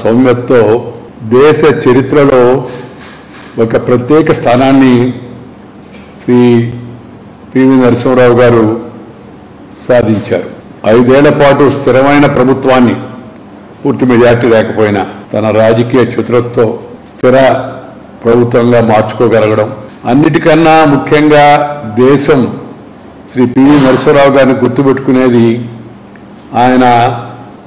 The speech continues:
బహుభాషా కోవిదుడే కాకుండా, పరిపాలనా రాజకీయ దురంధరుడు, చతురత కలిగిన వాడనే కాకుండా, సంస్కరణలకు ఆద్యుడు. ఈ దేశం తీవ్రమైన క్లిష్టమైన ఆర్థిక పరిస్థితిలో ఉన్నప్పుడు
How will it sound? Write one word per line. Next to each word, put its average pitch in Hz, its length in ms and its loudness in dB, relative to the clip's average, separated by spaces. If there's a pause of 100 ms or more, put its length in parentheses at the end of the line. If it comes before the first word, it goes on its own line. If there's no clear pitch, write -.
(320)
బహుభాషా 135 640 2 (140)
కోవిదుడే 131 420 2 (120)
కాకుండా, 117 420 -2 (420)
పరిపాలనా 139 680 2 (920)
రాజకీయ 123 400 2 (100)
దురంధరుడు, 120 520 2 (180)
చతురత 120 280 -2 (100)
కలిగిన 113 280 2
వాడనే 110 240 0 (120)
కాకుండా, 110 360 -4 (1400)
సంస్కరణలకు 151 680 2 (100)
ఆద్యుడు. 135 380 2 (360)
ఈ 120 40 0 (140)
దేశం 143 280 2 (180)
తీవ్రమైన 147 560 2 (120)
క్లిష్టమైన 143 580 0 (200)
ఆర్థిక 139 360 0 (120)
పరిస్థితిలో 127 460 0 (1400)
ఉన్నప్పుడు 120 360 0